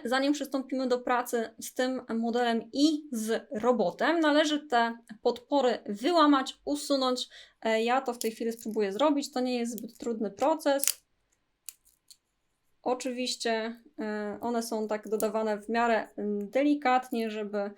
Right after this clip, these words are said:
nie uszkodzić głównego modelu i żeby nic nam tutaj nie zostało. E, jeśli takie jakieś drobiazgi nam tutaj pozostają, to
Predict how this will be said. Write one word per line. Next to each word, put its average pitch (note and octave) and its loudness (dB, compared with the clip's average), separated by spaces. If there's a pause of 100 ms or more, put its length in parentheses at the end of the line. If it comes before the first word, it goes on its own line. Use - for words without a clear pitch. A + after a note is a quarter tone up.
(560)
nie B3+ 4
uszkodzić B3 0
głównego A#3 -2
modelu A3 0
i G#3+ -4
żeby G#3 -4
nic G#3+ -4
nam G#3 -4
tutaj G#3 -4
nie G3+ -2
zostało. E4 6 (320)
E, B3 6
jeśli F4+ 2
takie D#4 4
jakieś C4 0
drobiazgi C4+ 4
nam B3 0
tutaj A#3 0
pozostają, C#4 4
to A#3 -2